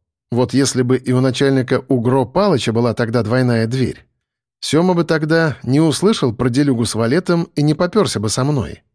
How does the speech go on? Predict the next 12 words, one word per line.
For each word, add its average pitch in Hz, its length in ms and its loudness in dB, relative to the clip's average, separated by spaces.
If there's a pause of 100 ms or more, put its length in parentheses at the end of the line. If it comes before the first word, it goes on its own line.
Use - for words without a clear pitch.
(340)
А 101 100 -2
так 185 220 0
теперь 175 300 0
думай-гадай, 147 920 0
кто 131 200 0
же 113 80 2
меня 127 220 2
слил, 143 420 -4 (360)
Рыжий 180 440 2
или 151 260 0
кто-то 160 320 0
другой. 147 560 0